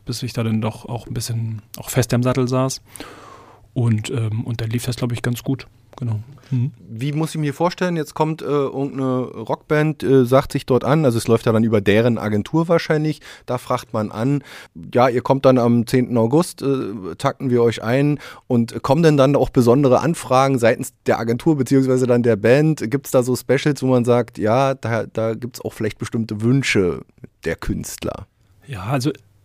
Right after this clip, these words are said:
Speaker 1: ähm, im Live-Betrieb, also Live-Entertainment-Bereich ist das ja. Ähm, da zählt auch der Mau-Club zu letztendlich, ist ein Verein und das, äh, Geschäft dahinter. Also wenn man's, äh, wenn man's jetzt aus so einem,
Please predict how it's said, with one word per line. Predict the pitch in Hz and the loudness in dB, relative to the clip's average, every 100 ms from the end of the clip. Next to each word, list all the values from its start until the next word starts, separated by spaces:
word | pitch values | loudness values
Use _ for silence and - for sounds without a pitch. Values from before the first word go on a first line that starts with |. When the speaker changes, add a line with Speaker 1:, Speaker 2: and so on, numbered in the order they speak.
| _ | _
Speaker 1:
ähm, | 143 120 127 113 110 117 - _ - | -4 0 2 2 0 -4 -14 _ 2
im | 127 | 4
Live-Betrieb, | 117 139 - - 190 180 | 4 2 -2 -6 -4 -4
also | 117 113 | -2 0
Live-Entertainment-Bereich | 110 117 123 110 - 151 170 160 156 190 - - - | 0 0 -2 -2 0 0 0 -4 -4 -4 -6 -14 -12
ist | 143 | -6
das | 156 - | -4 -4
ja. | 151 185 175 - | -4 -4 -8 -8
Ähm, | 123 113 110 127 123 | -6 -2 -2 -6 -10
da | - | -12
zählt | - - | -12 -8
auch | |
der | - | -4
Mau-Club | 104 104 - 117 | -2 -2 -4 -4
zu | - | -4
letztendlich, | 104 - 117 104 | -4 -4 -6 -6
ist | 110 | -6
ein | 113 | -6
Verein | - 104 107 117 113 | -6 -6 0 2 2
und | - 123 104 | -2 -8 -8
das, | 110 - | -8 -6
äh, | 139 107 | -2 -2
Geschäft | - - 139 - - | -4 0 0 0 2
dahinter. | 123 135 135 | 2 4 2
Also | 123 104 | 0 -4
wenn | 113 | -6
man's, | 107 - | -6 -8
äh, | - 113 101 101 - - - - - | -12 -12 -10 -12 -16 -20 -20 -20 -16
wenn | 113 | -14
man's | 107 | -10
jetzt | 120 - | -10 -10
aus | 110 110 | -8 -6
so | 110 | -4
einem, | 104 101 | -2 -4